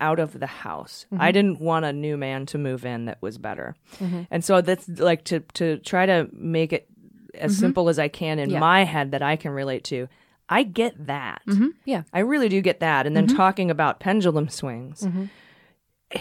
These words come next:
Speaker 1: And here, you're gonna not like this.
Speaker 2: <laughs>
Speaker 1: <laughs> But, you know, four years ago, had, had the Bernie supporters not sat at home and voted for Hillary, and of course, maybe if Russia hadn't interfered or whatever the reason is that the election,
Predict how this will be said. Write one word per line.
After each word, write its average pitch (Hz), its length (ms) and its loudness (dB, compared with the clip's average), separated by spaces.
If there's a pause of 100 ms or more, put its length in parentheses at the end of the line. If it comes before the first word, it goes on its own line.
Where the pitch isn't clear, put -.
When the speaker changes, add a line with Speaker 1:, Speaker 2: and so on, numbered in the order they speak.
(220)
Speaker 1:
And 175 200 2
here, 269 300 2 (420)
you're 160 200 -6
gonna 180 180 -2
not 190 260 2
like 190 220 0
this. 107 380 -8
Speaker 2:
<laughs> 180 40 -2 (380)
Speaker 1:
<laughs> - 1040 -6
But, 175 360 4 (440)
you 185 120 -2
know, 156 100 2
four 247 240 4
years 220 320 4
ago, 113 400 -2 (1040)
had, 185 440 4 (720)
had 226 360 2
the 226 80 2
Bernie 175 240 4
supporters 151 520 -2
not 143 280 -4
sat 147 180 -2
at - 80 -8
home 143 180 -4
and 143 100 -6
voted 135 220 -2
for 139 120 -8
Hillary, 135 380 -4
and 139 120 -8
of 127 100 -12
course, 131 240 -6
maybe 131 200 -4
if 135 240 -8
Russia 147 260 -4
hadn't 123 300 -8
interfered 127 520 -4
or 135 80 -2
whatever 180 520 2
the 170 100 2
reason 151 320 0
is 143 200 -4
that 143 160 -2
the 135 100 -4
election, 139 500 -4